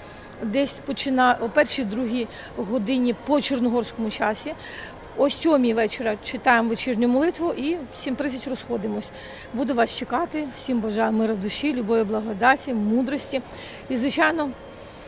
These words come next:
щоб виконали всі наші самі-самі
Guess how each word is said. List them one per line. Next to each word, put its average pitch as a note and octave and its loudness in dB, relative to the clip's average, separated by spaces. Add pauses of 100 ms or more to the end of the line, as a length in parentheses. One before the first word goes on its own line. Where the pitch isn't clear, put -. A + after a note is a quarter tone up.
(760)
щоб C#4 0
виконали D4 4
всі C#4+ 2
наші C4 2
самі-самі C4+ 4